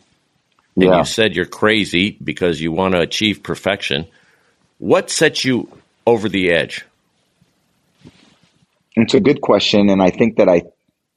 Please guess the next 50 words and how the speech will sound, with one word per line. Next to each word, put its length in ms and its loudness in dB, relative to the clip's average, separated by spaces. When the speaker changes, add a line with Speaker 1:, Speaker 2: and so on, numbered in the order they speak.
Speaker 2:
have 280 -2
this, 340 0
um, 260 0
expectation 880 0
of 120 -4
performance 500 -2
for 200 0
all 120 4
of 120 -2
us, 140 -4
and 100 -2
I 60 2
know 200 2
how 140 0
good 240 0
we 120 0
can 180 -2
do 140 0
it, 100 2
and 80 -2
I 40 -6
know 200 4
the 80 2
caliber 760 0
and 120 -10
the 40 -8
quality 380 2
of 100 0
player 260 2
that 160 2
we 160 -4
have, 240 0
which 160 -2
allows 320 4
us 80 -10
to 100 -6
be 120 -6
successful. 640 -2
And 120 2
we 120 4
bit-, 280 2
we've 200 4
been 220 2
that, 320 2
and 120 -2
I 80 2
just 220 -2
think 200 0
there's 260 2
a, 160 6